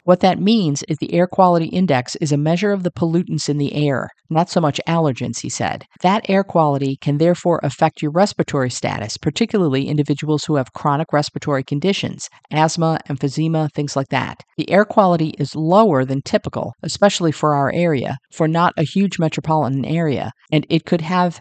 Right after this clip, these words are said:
an impact on individuals' respiratory status, especially individuals with chronic lung conditions," he said.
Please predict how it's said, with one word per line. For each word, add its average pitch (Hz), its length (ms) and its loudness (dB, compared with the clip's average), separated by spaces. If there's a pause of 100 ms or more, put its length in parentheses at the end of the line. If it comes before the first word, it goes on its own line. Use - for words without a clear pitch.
(100)
an 156 160 2
impact 165 500 0
on 143 220 2
individuals' 156 580 2
respiratory 156 560 0
status, - 600 -6
especially 180 500 0
individuals 143 560 0
with 139 140 -4
chronic 123 360 -2
lung 156 160 2
conditions," 135 500 -4
he 120 100 -12
said. - 320 -10